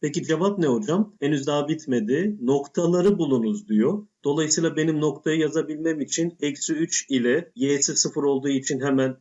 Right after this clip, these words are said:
y'ye sıfır yazdım ve bire sıfır noktalarıymış. Bakın ne çıktı sorunun içinden? Yine bir özdeşlik bilgisi çıktı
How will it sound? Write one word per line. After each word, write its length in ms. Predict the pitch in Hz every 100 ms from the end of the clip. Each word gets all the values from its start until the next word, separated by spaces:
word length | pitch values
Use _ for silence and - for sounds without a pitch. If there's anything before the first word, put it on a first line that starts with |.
| -
y'ye 380 | 127 127 127 131
sıfır 320 | 131 - 113
yazdım 560 | 110 107 104 120 151 165
ve 200 | 139 131
bire 260 | 160 156
sıfır 360 | 170 165 - 135
noktalarıymış. 1080 | 135 135 135 127 131 127 107 104 - - -
Bakın 260 | 160 175 185
ne 120 | 214
çıktı 300 | 214 208 156
sorunun 440 | 131 147 135 135
içinden? 560 | 135 - 135 123 175 208
Yine 300 | 151 196 170
bir 100 | 208
özdeşlik 640 | 170 170 170 175 - -
bilgisi 440 | 156 135 120 - 107
çıktı 520 | 120 104 - 185